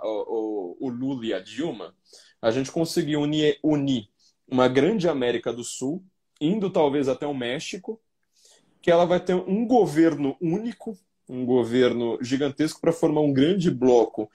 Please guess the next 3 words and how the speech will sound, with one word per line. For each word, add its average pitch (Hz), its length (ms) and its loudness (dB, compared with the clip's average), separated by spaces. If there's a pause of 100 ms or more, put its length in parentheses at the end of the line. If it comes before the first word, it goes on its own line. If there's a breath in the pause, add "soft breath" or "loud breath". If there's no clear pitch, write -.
(180 soft breath)
econômico, 139 640 0
político, 131 520 -4
ideológico, 117 920 0